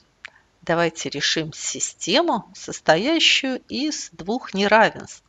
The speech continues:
Надо найти такие значения, которые являются решением и для первого неравенства, и для второго. Решим первое. Надо разделить обе части неравенства на положительное число два.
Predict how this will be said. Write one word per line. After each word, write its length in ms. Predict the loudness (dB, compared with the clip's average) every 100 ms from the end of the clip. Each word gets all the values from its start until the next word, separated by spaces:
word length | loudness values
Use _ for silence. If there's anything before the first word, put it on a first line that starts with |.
| 0
Надо 260 | 6 6 6
найти 380 | 0 0 -4 0
такие 480 | 2 2 -2 -6
значения, 840 | -6 -8 -6 -2 -2 -2 -4 -6 -10 -20 -20 -20 _
которые 600 | -12 -10 -8 -4 -4 -4 -8
являются 760 | -8 -6 -4 0 0 -2 -6 -6
решением 640 | -2 -2 -2 -4 -8 -14 -16 _ -4
и 180 | -2
для 220 | 0 4 4
первого 600 | 4 2 4 2 2 2
неравенства, 760 | 0 0 0 0 -6 -6 -6 -6 _ -10
и 80 |
для 160 | -8 -8
второго. 560 | -6 -4 -4 -6 -14 -20 _ _ _ -20 -20 -20 -20 -20 -20 -20 _ _
Решим 420 | -4 0 0 0
первое. 580 | -2 -4 -2 -4 -8 -12 -18 _ _ _
Надо 320 | 2 4 6
разделить 560 | 4 2 -2 -2 -2 0
обе 220 | -2 -2
части 480 | -2 0 0 -2 -6
неравенства 640 | 2 4 4 2 -4 -2
на 180 | 2 2
положительное 840 | 4 4 2 2 -4 -4 -4 -4
число 440 | -4 -6 -4 -2 -4
два. 420 | -2 0 0